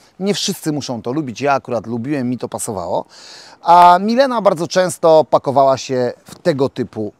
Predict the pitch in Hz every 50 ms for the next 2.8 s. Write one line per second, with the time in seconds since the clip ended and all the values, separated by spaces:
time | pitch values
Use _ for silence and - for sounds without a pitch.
0 | _ _ _ _ 143 139 190 131 101 90 87 - - - - _ _ - - -
1 | 294 - 277 214 - 226 220 220 202 220 202 185 160 160 156 123 165 160 156 143
2 | - - - 160 156 156 160 156 143 135 135 131 131 127 127 123